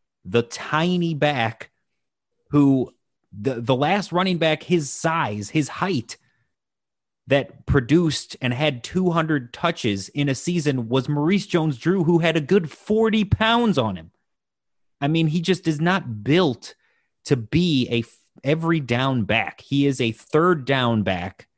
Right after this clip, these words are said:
a scat back, a change of pace back at best,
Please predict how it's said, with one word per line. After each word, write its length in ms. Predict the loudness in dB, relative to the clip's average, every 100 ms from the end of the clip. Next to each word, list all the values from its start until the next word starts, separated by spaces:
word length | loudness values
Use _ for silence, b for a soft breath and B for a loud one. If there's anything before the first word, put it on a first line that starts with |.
| _ _ _ -8
a 80 | -6
scat 560 | -6 -2 0 0 -2 -6
back, 340 | -6 -8 -10 -8
a 80 |
change 480 | -8 -6 -2 0 0
of 160 | -2 -4
pace 320 | -4 -4 -4
back 400 | -6 -4 -4 -12 -6
at 320 | -6 -6 -4
best, 500 | 0 0 -2 -16 -20